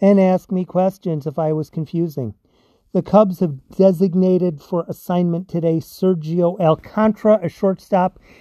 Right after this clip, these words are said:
in what has to come is the least surprising move of the entire spring.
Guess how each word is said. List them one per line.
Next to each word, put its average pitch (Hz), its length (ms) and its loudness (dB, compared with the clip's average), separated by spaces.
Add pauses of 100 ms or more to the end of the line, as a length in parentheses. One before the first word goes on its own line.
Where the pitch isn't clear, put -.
(120)
in 233 160 4
what 240 160 4
has 247 300 0
to 220 120 -6
come 208 340 -2
is 139 240 -8
the 185 180 -2
least 208 720 0 (340)
surprising 170 1080 0
move 135 440 -4 (800)
of 170 180 0
the 185 140 2
entire 185 480 2
spring. 139 640 -6